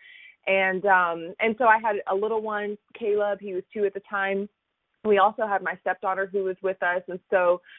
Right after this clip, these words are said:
you know, we were just chugging along. We were trying to have more kids as well. I mean, we felt like we were living the dream. And that was my first taste of being an entrepreneur, but still, I was on the outside. You know, he was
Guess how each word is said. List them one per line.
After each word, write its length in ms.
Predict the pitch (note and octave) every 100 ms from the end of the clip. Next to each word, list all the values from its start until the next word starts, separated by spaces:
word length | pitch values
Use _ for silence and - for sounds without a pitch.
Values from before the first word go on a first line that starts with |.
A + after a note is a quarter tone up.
| -
you 80 | A3
know, 120 | G#3+
we 160 | F#3+ A3
were 120 | G4+
just 260 | A3 G#3 -
chugging 300 | G#3 G#3 G#3
along. 320 | G3+ F#3+ F#3
We 80 | F3
were 100 | F3
trying 240 | A3 G#3
to 60 | A#3
have 260 | A3 G#3+ G#3
more 200 | G#3+ G#3+
kids 320 | B3 A3 G3+
as 80 | G#3
well. 240 | G3+ G3+
I 100 | G3+
mean, 140 | G3 F#3+
we 240 | A3 A#3+ -
felt 200 | A#3 A#3
like 160 | - G#3
we 140 | G#3
were 140 | F#3+ G3
living 320 | G3 F3+ F3+
the 80 | F3+
dream. 420 | E3+ E3+ D#3 D#3 E3+ - - -
And 260 | G#3+ G#3+ G3
that 180 | C4+ E4+
was 100 | F4+
my 180 | C4+ A3+ A3
first 220 | A3 A3
taste 220 | A3+ G3+ -
of 120 | F#3+ F3+
being 280 | F3 G3
an 80 | A#3+
entrepreneur, 640 | B3 C4 C4+ C#4 C4+ C4+ C4
but 140 | A#3+ -
still, 160 | D4+
I 160 | A#3 G3
was 80 | B3
on 120 | A#3
the 120 | G#3
outside. 500 | - F3 - - -
You 100 | -
know, 140 | E3 E3+
he 140 | G3+
was 160 | G#3+